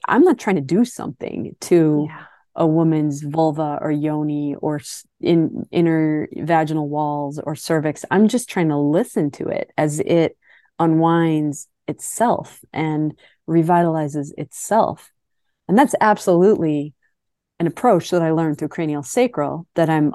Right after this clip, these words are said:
Speaker 1: now applying to
Speaker 2: Yeah.
Speaker 1: the pelvis and the genital work.
Speaker 2: Mm.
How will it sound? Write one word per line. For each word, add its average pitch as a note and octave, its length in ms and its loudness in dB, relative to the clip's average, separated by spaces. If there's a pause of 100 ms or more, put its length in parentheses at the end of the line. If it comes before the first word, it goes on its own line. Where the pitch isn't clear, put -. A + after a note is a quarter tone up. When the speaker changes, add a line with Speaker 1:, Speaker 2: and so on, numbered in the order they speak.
Speaker 1:
now D#3 280 0
applying D#3 800 -4 (120)
to D#3+ 200 2
Speaker 2:
Yeah. C#3+ 60 0
Speaker 1:
the C#3 100 -4
pelvis C#3+ 800 -4
and D3 340 -4
the D3 80 -4
genital C#3 460 -6
work. - 320 -8 (640)
Speaker 2:
Mm. G3 220 -8